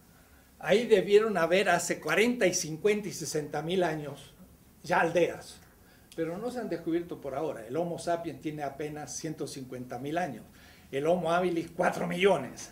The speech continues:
¿no? De los cuatro millones de los primeros seres humanos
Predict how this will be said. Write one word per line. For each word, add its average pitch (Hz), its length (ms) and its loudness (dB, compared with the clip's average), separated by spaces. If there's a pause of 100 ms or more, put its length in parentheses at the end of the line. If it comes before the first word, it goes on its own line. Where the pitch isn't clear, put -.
¿no? 165 240 -8 (580)
De 127 300 -6
los 135 160 -6
cuatro 196 320 2
millones 170 500 0
de 147 120 -4
los 135 240 -6
primeros 165 460 0
seres 165 280 2
humanos 170 540 -4